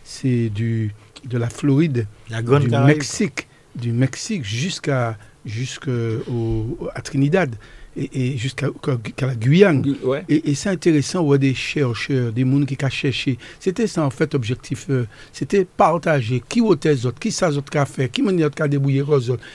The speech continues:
Speaker 1: qui était recherche les autres. C'était ça. Et pour moi, c'est un grand succès. Parce que tout le monde, hein, il y a des barrières extraordinaires qu'a fait là. Tout petit, tout serré, qu'a
Speaker 3: Ouais.
Speaker 1: fait là. Donc, nous partis les puis plein espoir,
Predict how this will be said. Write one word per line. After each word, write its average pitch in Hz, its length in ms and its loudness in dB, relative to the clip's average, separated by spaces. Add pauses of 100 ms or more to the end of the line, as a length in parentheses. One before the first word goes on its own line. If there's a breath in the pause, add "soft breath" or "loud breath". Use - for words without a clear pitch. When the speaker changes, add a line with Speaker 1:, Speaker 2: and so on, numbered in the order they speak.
(120)
Speaker 1:
qui 262 100 6 (120)
était 180 200 2
recherche 156 480 2
les 110 120 -4
autres. 123 140 -4
C'était 202 240 -4
ça. 196 280 4 (360 loud breath)
Et 151 80 0
pour 143 140 0
moi, 151 180 4
c'est - 140 -2
un 139 60 2
grand 127 180 2
succès. 120 480 -2 (180 soft breath)
Parce - 140 -8
que - 80 -4
tout 285 400 4
le 180 80 2
monde, 147 180 8
hein, 233 180 6 (260 loud breath)
il 165 80 2
y - 20 2
a - 20 2
des 160 140 0
barrières 135 280 0 (140)
extraordinaires 147 880 0
qu'a 139 120 -4
fait - 280 -10
là. 143 180 -2 (180)
Tout 240 160 -4
petit, 151 320 -6
tout 185 140 -6
serré, 151 600 4 (200 soft breath)
qu'a - 80 -8
Speaker 3:
Ouais. 139 100 -2
Speaker 1:
fait 147 160 0
là. 170 160 2 (280 loud breath)
Donc, 175 160 8
nous 196 140 4
partis 185 280 2
les 156 100 4
puis 147 140 -4
plein 196 240 0
espoir, 139 640 2